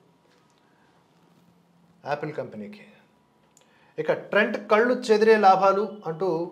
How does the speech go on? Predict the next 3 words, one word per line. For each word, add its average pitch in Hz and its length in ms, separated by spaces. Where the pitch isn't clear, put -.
నెస్లే 233 420
ఇండియా 226 440
పర్వాలేదు, 190 680